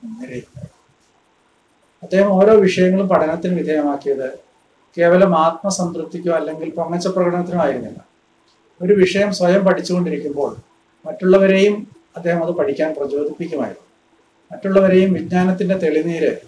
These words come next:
കാട്ടിക്കൊടുക്കുകയും അത് കോരി കുടിക്കാൻ പ്രേരിപ്പിക്കുകയും ചെയ്ത ഒരു ശരിയായ വിജ്ഞാനദാഹിയായിരുന്നു അദ്ദേഹം. അദ്ദേഹത്തിന്റെ വിജ്ഞാനദാഹം പകരുന്നതായിരുന്നു,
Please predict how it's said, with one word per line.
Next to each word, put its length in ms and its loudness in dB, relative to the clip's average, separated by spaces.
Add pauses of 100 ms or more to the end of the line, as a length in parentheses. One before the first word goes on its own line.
കാട്ടിക്കൊടുക്കുകയും 960 -2 (380)
അത് 140 -6
കോരി 280 4
കുടിക്കാൻ 480 0 (100)
പ്രേരിപ്പിക്കുകയും 640 -2
ചെയ്ത 200 2 (220)
ഒരു 100 -8
ശരിയായ 500 0
വിജ്ഞാനദാഹിയായിരുന്നു 1000 -6
അദ്ദേഹം. 240 -20 (760)
അദ്ദേഹത്തിന്റെ 420 0
വിജ്ഞാനദാഹം 920 -2 (480)
പകരുന്നതായിരുന്നു, 840 2